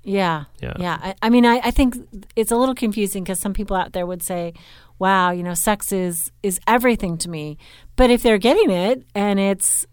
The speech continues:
Speaker 1: great
Speaker 2: Mm.
Speaker 1: sex, I mean, they feel confident in that, they feel secure in it. They're not necessarily worrying about it in their mind
Speaker 2: But
Speaker 1: at
Speaker 2: I think
Speaker 1: all.
Speaker 2: what, I think what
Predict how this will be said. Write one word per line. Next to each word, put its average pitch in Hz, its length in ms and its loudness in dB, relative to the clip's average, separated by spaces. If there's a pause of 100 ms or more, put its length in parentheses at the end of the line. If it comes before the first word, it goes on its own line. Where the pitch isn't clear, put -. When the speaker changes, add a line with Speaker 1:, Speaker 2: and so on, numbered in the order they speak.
(160)
Speaker 1:
great 220 300 4
Speaker 2:
Mm. - 40 -4
Speaker 1:
sex, 339 680 0 (440)
I 202 40 -4
mean, 214 180 4
they 214 140 4
feel 220 200 2
confident 240 540 0
in 196 120 0
that, 196 220 0 (120)
they 202 120 -2
feel 202 180 0
secure 262 440 0
in 240 80 4
it. 190 180 -2
They're 208 140 2 (140)
not 214 140 0
necessarily 196 840 0 (420)
worrying 208 680 4
about 170 380 0
it 190 80 -2
in 196 120 -4
their 190 140 0
mind 180 640 -2 (220)
Speaker 2:
But 160 80 6
Speaker 1:
at 156 60 6
Speaker 2:
I - 20 4
think 240 100 6
Speaker 1:
all. 208 60 4
Speaker 2:
what, 165 260 2
I 143 80 4
think 180 220 0
what 139 140 4